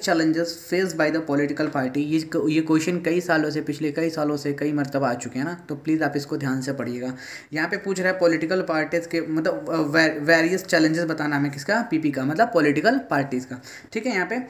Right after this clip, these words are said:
यहाँ पे अगर जिस किसी को नहीं आएगा ना, ये चारों उतार लेगा, है ना। इसको detail में हम, अ, लिखेंगे, लेकिन बेटा क्या हम detail में पढ़ेंगे, पहले हम इसको, अगर नहीं आ रहा है तो आप इतना ही लिख देंगे तब भी आपको marks मिलेगा, है ना।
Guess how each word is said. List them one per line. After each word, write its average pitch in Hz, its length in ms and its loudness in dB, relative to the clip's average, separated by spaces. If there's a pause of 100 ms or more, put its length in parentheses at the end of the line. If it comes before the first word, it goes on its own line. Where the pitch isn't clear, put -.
(260)
यहाँ 175 180 2
पे 220 60 0
अगर 208 180 -2
जिस 214 180 -2
किसी 214 220 -2
को 208 120 2
नहीं 208 160 2
आएगा 190 200 6
ना, 190 80 2
ये 185 120 6
चारों 180 340 4
उतार 170 220 2
लेगा, 175 320 0 (280)
है - 80 -6
ना। 190 240 -10 (100)
इसको 147 200 -4
detail 175 320 0
में 190 100 0
हम, 170 220 -2
अ, 160 340 2
लिखेंगे, 160 440 0
लेकिन 165 420 0
बेटा 160 180 0
क्या 165 160 0
हम 156 140 0
detail 156 220 0
में 165 120 -2
पढ़ेंगे, 151 340 0
पहले 156 260 -2
हम 160 100 2
इसको, 185 340 -2 (320)
अगर 160 280 -4
नहीं 196 240 2
आ 185 120 6
रहा 180 80 4
है 185 60 2
तो 180 120 0
आप 165 160 2
इतना 165 200 0
ही 180 80 2
लिख 175 140 0
देंगे 160 260 2
तब 156 120 0
भी 151 140 0
आपको 147 220 -2
marks 143 280 -2
मिलेगा, 123 260 0
है 160 60 -4
ना। 196 160 -2